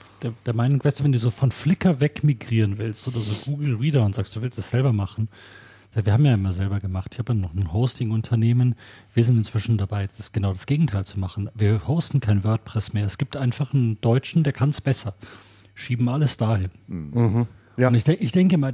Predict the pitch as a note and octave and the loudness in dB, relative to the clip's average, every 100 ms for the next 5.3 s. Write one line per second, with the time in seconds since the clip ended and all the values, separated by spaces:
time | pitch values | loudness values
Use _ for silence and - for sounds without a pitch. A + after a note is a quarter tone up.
0 | - C#3+ - C#3 D3 F3 G#3 F3+ C3+ A#2+ | -6 -8 -6 -4 -4 -2 0 0 0 -2
1 | A2+ - A2+ B2+ A#2 B2 A2 A2+ A2 C3+ | -2 -4 -6 -6 -4 -4 0 2 4 4
2 | A#2+ A#2 E3 G3+ D#3 A2+ - D3+ - D3 | 2 2 0 -2 -2 -4 -4 -6 0 0
3 | A2+ A2 - C3+ B2+ G#2+ A2+ G#2 - D#3+ | 0 -2 -4 -2 -2 -2 0 0 2 2
4 | G3 - A2 G#2+ - - - - A#2 B2 | 2 -2 -2 -4 -6 -16 -20 -6 -2 0
5 | - A2 | 2 2